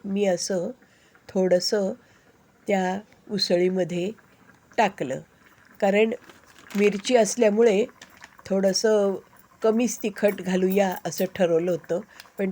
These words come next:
तर्री येण्यासाठी मी पुन्हा अंबारीचं थोडं तिखट घातलं आणि मग उसळीला हलवल्यानंतर छान लाल असा सुंदर रंग आला आणि एक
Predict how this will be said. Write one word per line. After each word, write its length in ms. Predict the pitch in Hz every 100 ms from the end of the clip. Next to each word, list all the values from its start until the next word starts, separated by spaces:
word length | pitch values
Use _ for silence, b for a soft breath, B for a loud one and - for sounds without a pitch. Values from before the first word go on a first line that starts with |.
| -
तर्री 260 | 214 202 240
येण्यासाठी 720 | 240 208 208 196 214 208 196
मी 160 | 196 214
पुन्हा 460 | 202 185 190 208 220 B B -
अंबारीचं 520 | 170 180 185 185 196 -
थोडं 240 | 190 202 208
तिखट 300 | 190 - 185
घातलं 420 | 180 175 - 160 185 B B B B
आणि 220 | - 175 190
मग 140 | 190 185 - -
उसळीला 600 | 180 196 190 190 196 196 B B B
हलवल्यानंतर 800 | - 185 185 180 196 190 190 190 202 -
छान 360 | 208 202 208 202 - b b -
लाल 300 | 180 180 190 -
असा 220 | 180 185
सुंदर 440 | 175 196 185 190 190
रंग 300 | 185 165 170
आला 420 | 190 160 180 214 - _ _ - - _ _ _ _ _ _ _ _ _ -
आणि 480 | 170 185 190 180 - _ _ _ _ _ _ - 156 _ _ -
एक 140 | 196